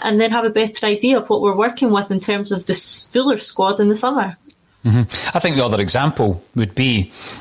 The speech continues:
Speaker 2: and I, I, and I'm not sure, I've got to say I'm not sure if he's the answer, but another example would be Conor Hazard. You know, we bring in a five million pound international goalkeeper,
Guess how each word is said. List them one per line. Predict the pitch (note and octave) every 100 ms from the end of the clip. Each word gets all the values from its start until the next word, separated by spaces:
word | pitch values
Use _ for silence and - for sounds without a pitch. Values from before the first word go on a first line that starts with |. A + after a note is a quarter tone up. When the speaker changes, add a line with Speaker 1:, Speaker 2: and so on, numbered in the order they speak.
| -
Speaker 2:
and | B2 B2+ C3+
I, | C3
I, | C3+
and | B2+
I'm | A#2+
not | C3+ A2
sure, | - - C3
I've | G#2
got | C#3
to | A2
say | -
I'm | B2 A#2+
not | A#2
sure | - C#3+
if | D3
he's | G#2+
the | G2+ G2+
answer, | G#2 C3 - F2+
but | F2 A2
another | A#2 B2 B2
example | F#2+ F2 A2+ A#2 G#2+
would | G#2+ G2
be | G#2+
Conor | G2 A#2 G2+ F2+
Hazard. | A2+ C3+ G#2+ E2+ - - - -
You | B2
know, |
we | A2+
bring | G2+ B2 B2+
in |
a | G#2+
five | - A2+ A2
million | G#2 G#2 G2
pound | - G#2+ G#2
international | A2+ G2+ G2+ - G2+
goalkeeper, | G2 G2+ - G#2 G2+